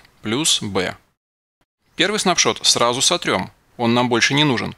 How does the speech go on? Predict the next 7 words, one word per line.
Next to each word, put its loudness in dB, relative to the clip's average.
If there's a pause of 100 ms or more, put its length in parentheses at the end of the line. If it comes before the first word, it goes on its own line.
(600)
По 0
ходу 2
работы 0
мы 4
освобождаем 0
память 0
фотошопа -2